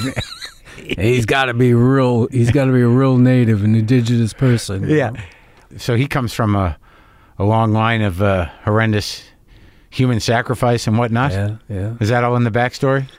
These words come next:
Speaker 2: Uh, not really. It's a,
Speaker 1: Oh.
Speaker 2: it's a show called, uh, I don't know. Fuck, am I supposed to talk about this?
Speaker 1: Oh.
Speaker 2: Uh, yeah, I think so. I,
Speaker 1: Is
Speaker 2: it's,
Speaker 1: it
Speaker 2: it's,
Speaker 1: done?
Speaker 2: I, I don't know. They just keep
Speaker 1: Yeah.
Speaker 2: calling me back in.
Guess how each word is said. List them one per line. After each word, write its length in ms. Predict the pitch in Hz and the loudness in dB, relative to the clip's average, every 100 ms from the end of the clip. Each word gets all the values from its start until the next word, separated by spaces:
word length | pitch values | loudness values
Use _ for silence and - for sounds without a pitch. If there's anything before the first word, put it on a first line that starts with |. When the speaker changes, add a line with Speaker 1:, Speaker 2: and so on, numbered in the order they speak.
| _ _ | _ _
Speaker 2:
Uh, 440 | - 139 147 143 151 | -4 0 2 2 2
not 200 | 190 247 | 0 0
really. 240 | 135 135 | 2 2
It's 140 | 127 - | 0 0
a, 120 | 117 | -2
Speaker 1:
Oh. 60 | 85 - | -2 -4
Speaker 2:
it's 200 | 127 - | -6 -4
a 60 | 123 | -4
show 200 | 151 143 | -2 -2
called, 400 | - 120 104 110 | 0 0 2 0
uh, 280 | 107 95 92 - - - | 0 -2 -8 -20 -20 -14
I 20 | |
don't 100 | 175 | -8
know. 120 | 175 127 | -8 -8
Fuck, 380 | - 127 - 127 | -16 -20 -18 -12
am 60 | |
I 100 | 113 | -10
supposed 300 | 110 120 117 | -10 -10 -12
to 80 | - | -12
talk 300 | 95 104 107 | -12 -12 -12
about 220 | 117 113 | -14 -14
this? 240 | - 120 _ 117 | -14 -18 _ -2
Speaker 1:
Oh. 240 | 92 78 - _ _ _ | -2 -4 -10 _ _ _
Speaker 2:
Uh, 580 | 101 104 104 101 95 90 - - | -4 0 2 0 -2 -4 -10 -4
yeah, 280 | 190 247 196 - | 0 0 0 -4
I 60 | |
think 240 | 120 156 95 | -4 -4 -6
so. 400 | - 95 131 139 | -10 -6 -6 -4
I, 60 | 117 131 - | -6 -10 -4
Speaker 1:
Is 200 | 131 117 | -2 0
Speaker 2:
it's, 120 | 131 | -2
Speaker 1:
it 40 | 127 | -4
Speaker 2:
it's, 40 | 95 | -2
Speaker 1:
done? 400 | 113 120 170 160 - _ _ _ _ _ _ - | 0 2 0 -2 -8 _ _ _ _ _ _ -8
Speaker 2:
I, 220 | 143 - _ _ _ | -8 -8 _ _ _
I 120 | - 131 | -8 -8
don't 320 | - 175 190 | -2 2 4
know. 240 | 196 220 | 4 2
They 160 | 123 117 | 2 0
just 240 | 147 139 | 0 -2
keep 180 | - 165 | -2 -2
Speaker 1:
Yeah. 60 | - | 0
Speaker 2:
calling 300 | 156 160 165 | 0 2 2
me 60 | |
back 360 | 143 143 147 170 | 2 0 0 -2
in. 220 | 214 170 | -2 0